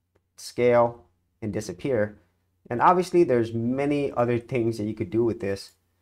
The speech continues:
And, uh, this is just an example of what is possible if you're combining different filters.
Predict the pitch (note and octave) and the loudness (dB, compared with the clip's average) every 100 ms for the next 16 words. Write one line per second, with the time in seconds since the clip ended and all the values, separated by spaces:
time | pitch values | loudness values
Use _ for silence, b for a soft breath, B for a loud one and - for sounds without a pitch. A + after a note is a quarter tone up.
0 | _ - A2 G#2+ G#2 G#2 G2+ A2 D#3 D#3+ | _ -10 -6 -4 -2 -2 -2 -2 -4 -4
1 | D3+ D3+ - B2 A2 G2+ B2 C#3+ A2+ A2+ | -4 -4 -6 -4 -4 -2 -2 -2 -2 -2
2 | A2+ A2+ A2+ A#2+ A#2 - G#2+ - - F3 | -2 -4 -2 -2 -2 -4 -8 -8 -6 -4
3 | A3 G#2+ G#2 A2+ - _ _ - A#2 B2 | -4 -6 -6 -6 -12 _ _ -8 -4 -4
4 | A#2+ G#2+ A2+ A2+ A2 A2 - - A#2 A#2+ | -4 0 0 0 -2 -4 -10 -6 -4 -4
5 | G2 - D3 D3 A2 G#2+ | -6 -4 -6 -4 -4 -4